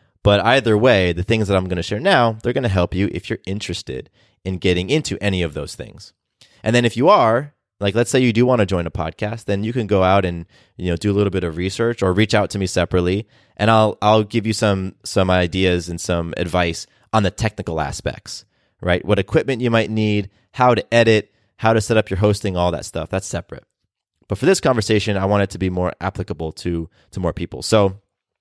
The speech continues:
very first thing that I always recommend is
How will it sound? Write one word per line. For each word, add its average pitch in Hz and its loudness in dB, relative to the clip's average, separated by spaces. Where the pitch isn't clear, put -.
very 160 4
first 151 2
thing 120 2
that 104 2
I 101 4
always 104 2
recommend 82 -4
is 101 4